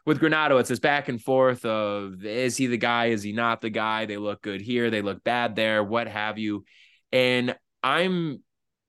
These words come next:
again, I, I feel like I've said this in the past few episodes or over the past couple of months, I've said this a handful of times, that it's, it's to the point for me now where you hold the players accountable for sure. You absolutely should.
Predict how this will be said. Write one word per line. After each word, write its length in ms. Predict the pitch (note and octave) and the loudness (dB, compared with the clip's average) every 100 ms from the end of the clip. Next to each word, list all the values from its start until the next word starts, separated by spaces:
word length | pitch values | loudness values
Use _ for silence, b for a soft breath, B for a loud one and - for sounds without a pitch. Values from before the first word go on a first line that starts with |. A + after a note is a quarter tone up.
| _ _ | _ _
again, 420 | C3 C3 D#3+ F3+ G#2+ | -2 0 2 0 -2
I, 240 | G2 G2 | -4 -4
I 40 | G2+ | -4
feel 140 | C3+ | -4
like 120 | B2+ | -2
I've 120 | B2+ | -4
said 160 | - C3+ | -6 -6
this 180 | C3 C3 | -6 -8
in 40 | |
the 80 | B2 | -8
past 300 | B2+ B2 - | -4 -4 -4
few 180 | D#3+ F#3 | 0 0
episodes 640 | C3+ G2+ - G2 F#2+ F#2+ | 0 -4 -4 -4 -4 -4
or 220 | G2 F#2+ | -2 0
over 160 | G2+ G#2+ | -2 -2
the 80 | G#2+ | -4
past 260 | A#2+ A2+ | -4 -4
couple 200 | B2 A#2+ | -4 -4
of 40 | A#2 | -2
months, 240 | D#3+ E3 | -2 0
I've 120 | G#2 | -4
said 120 | A#2 | -4
this 160 | A2 G#2 | -6 -6
a 60 | G#2 | -4
handful 320 | A2+ A2+ A#2 | -4 -4 -6
of 80 | G#2+ | -4
times, 400 | C3+ F#3 D#3 G2 | -2 -2 -2 -2
that 260 | G2+ G2 b b b b b - | -2 -2 b b b b b -2
it's, 260 | B2+ - - | -2 -2 -4
it's 220 | C3 - | -4 -2
to 140 | - | -2
the 80 | A3 | 0
point 320 | - G3+ F#3+ | 0 0 0
for 100 | - | -2
me 180 | D#3 D#3+ | -4 -4
now 320 | D3 C3+ C3 | -2 -2 0
where 420 | B2+ A#2+ A2+ G#2+ G2 _ _ _ _ _ _ _ _ _ _ - | 0 0 0 -2 -4 _ _ _ _ _ _ _ _ _ _ -8
you 160 | A#2+ | -8
hold 240 | A2 D#3+ F#3 | -2 -2 -2
the 60 | |
players 400 | F3 D#3+ D3+ C#3+ | -2 -2 -2 -2
accountable 460 | C3+ C3+ B2 A2+ A2+ | -4 -4 -4 -4 -8
for 220 | - G#2 | -6 -8
sure. 200 | - F#2 | -4 -6
You 160 | F2 F#2 | -6 -4
absolutely 680 | B2 A#2+ - G#2+ G#2+ D#2 F#2+ | -2 -2 -4 -8 -6 -4 -6
should. 340 | - E2+ - | -4 -6 -8